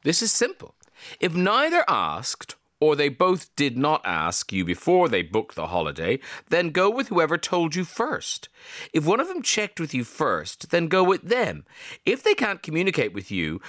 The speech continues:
then that's their issue and they won't get your wonderful company on holiday." Do you think Ben in Blackpool wrote in pretending to be Mary in Sevenoaks? <laughs> 'Cause <laughs> he's done a real twist on this problem. Like, "Yeah, it's not Ben's fault. It's everyone else's fault.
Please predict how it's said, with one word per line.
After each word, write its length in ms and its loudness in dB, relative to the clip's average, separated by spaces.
then 200 2
that's 280 0
their 320 2
issue 420 -2
and 140 -2
they 100 2
won't 220 2
get 120 -2
your 100 -2
wonderful 340 2
company 300 0
on 100 4
holiday." 380 0
Do 80 -6
you 40 0
think 240 0
Ben 180 0
in 80 -2
Blackpool 540 2
wrote 300 0
in 500 0
pretending 340 -2
to 80 -8
be 220 0
Mary 400 2
in 80 -8
Sevenoaks? 880 -2
<laughs> 380 -8
'Cause 280 -2
<laughs> 400 -6
he's 360 -2
done 160 0
a 60 -2
real 220 2
twist 420 -2
on 120 -2
this 140 0
problem. 400 -2
Like, 200 -4
"Yeah, 140 2
it's 120 -2
not 200 -2
Ben's 340 2
fault. 400 0
It's 140 -4
everyone 240 2
else's 420 0
fault. 500 -2